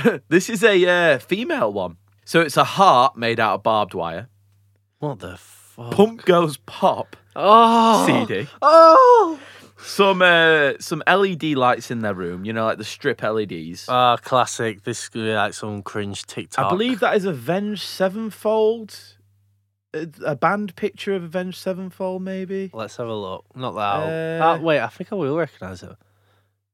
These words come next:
Speaker 1: I
Speaker 2: That's
Speaker 1: think
Speaker 2: not Avenged
Speaker 1: Oh, it's
Speaker 2: Sevenfold.
Speaker 1: some kind of punk pop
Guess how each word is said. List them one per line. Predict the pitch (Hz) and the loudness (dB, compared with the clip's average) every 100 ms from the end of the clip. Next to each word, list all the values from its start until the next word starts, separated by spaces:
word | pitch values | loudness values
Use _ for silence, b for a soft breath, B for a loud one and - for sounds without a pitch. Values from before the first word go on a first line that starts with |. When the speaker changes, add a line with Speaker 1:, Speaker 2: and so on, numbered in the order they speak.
| _ _ _ _ _ | _ _ _ _ _
Speaker 1:
I | 135 | -4
Speaker 2:
That's | 117 226 | -4 -2
Speaker 1:
think | 311 | -8
Speaker 2:
not | 80 | -10
Avenged | 98 87 - | -10 -12 -6
Speaker 1:
Oh, | 113 113 110 | -2 0 -2
it's | 127 156 | -2 -4
Speaker 2:
Sevenfold. | 104 | 0
Speaker 1:
some | 226 202 151 | 4 4 2
kind | 117 135 110 | -2 0 0
of | 98 _ _ | -6 _ _
punk | - 110 98 _ | -10 -10 -10 _
pop | - 104 | -12 -12